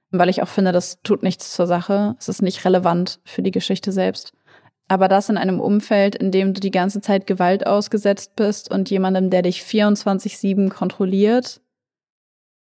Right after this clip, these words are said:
wirklich unfassbar. Und ehrlich gesagt, glaube ich, ist es vielleicht auch wie so ein Geheimnis, das man mit sich selbst hat.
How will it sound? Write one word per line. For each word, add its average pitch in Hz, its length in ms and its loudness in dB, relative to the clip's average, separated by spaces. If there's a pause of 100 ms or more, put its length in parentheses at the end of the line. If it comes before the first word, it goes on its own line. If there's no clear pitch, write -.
(180)
wirklich 190 360 -2
unfassbar. 190 680 -4 (160)
Und 254 260 4
ehrlich 220 220 0
gesagt, 196 300 -2
glaube 196 240 2
ich, - 120 -4
ist 202 80 -4
es 202 140 -6
vielleicht 190 480 0
auch 196 480 0 (960)
wie 202 160 2
so 196 100 2
ein 190 160 2
Geheimnis, 190 480 0
das - 220 -4
man 190 160 0
mit 190 160 -4
sich - 160 -10
selbst - 400 -4
hat. 202 240 -8